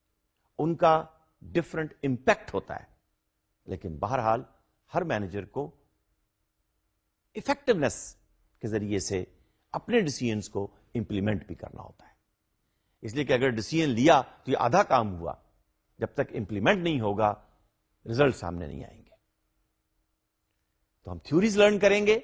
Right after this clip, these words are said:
میں بور نہیں کرنا چاہوں گا آپ کو، تو اس لیے ایسا نہ ہو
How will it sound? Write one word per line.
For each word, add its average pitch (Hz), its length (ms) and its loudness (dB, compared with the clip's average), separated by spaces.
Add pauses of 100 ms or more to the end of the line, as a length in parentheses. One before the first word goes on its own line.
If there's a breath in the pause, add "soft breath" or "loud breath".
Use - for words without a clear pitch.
(1160)
میں 107 320 2
بور 110 360 4
نہیں 170 200 2
کرنا 180 280 4
چاہوں 175 300 4
گا 185 80 8
آپ 170 180 2
کو، 208 260 -2 (880)
تو 110 80 -6
اس 101 120 -8
لیے 143 120 4
ایسا 143 220 6
نہ 175 80 4
ہو 175 220 6